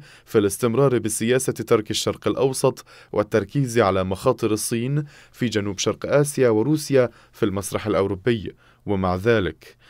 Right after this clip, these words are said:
فإن سياسة خفض التركيز على الشرق الأوسط وأوروبا لن يمر دون معارضة سياسية، فالبعض يقول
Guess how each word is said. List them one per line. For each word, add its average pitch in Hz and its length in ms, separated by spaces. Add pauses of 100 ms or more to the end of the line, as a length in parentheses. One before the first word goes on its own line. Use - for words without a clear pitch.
(140)
فإن 160 400
سياسة 147 500
خفض 120 300
التركيز 107 600
على 95 140
الشرق 98 340
الأوسط 127 500
وأوروبا 113 520 (300)
لن 98 180
يمر 95 400
دون 90 240
معارضة 95 680
سياسية، 104 720 (420)
فالبعض 147 540
يقول 117 580